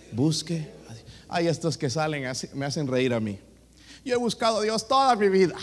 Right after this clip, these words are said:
Nací en el Evangelio. Qué petulantes somos, hermanos. Porque el que vino a buscarnos es Dios en realidad. So, según el espejo de Dios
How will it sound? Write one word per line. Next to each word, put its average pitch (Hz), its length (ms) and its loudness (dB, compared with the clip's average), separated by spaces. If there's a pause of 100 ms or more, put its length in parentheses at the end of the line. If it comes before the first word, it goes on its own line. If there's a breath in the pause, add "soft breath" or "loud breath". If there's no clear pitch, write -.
(760 soft breath)
Nací 254 440 6
en 254 160 4
el 170 100 2
Evangelio. 127 500 -2 (1800)
Qué 208 100 -2
petulantes 135 680 0
somos, 143 360 -10
hermanos. - 120 -20 (1500 soft breath)
Porque 165 200 -4
el 143 100 -2
que 151 100 0
vino 196 180 0
a - 20 -4
buscarnos 175 500 -6
es 113 100 -4
Dios 180 260 -8
en 95 100 -8
realidad. 95 280 -8 (3000)
So, - 200 -4
según 208 320 2
el 170 100 0
espejo 170 400 -4
de 147 120 2
Dios 143 520 -4